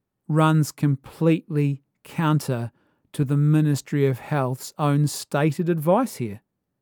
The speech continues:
There's no guarantee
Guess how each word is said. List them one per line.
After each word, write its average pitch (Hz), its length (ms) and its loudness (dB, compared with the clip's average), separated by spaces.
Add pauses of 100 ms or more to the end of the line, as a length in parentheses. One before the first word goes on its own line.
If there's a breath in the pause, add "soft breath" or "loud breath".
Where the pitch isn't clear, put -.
(840)
There's 156 380 4
no 160 220 4
guarantee 143 840 0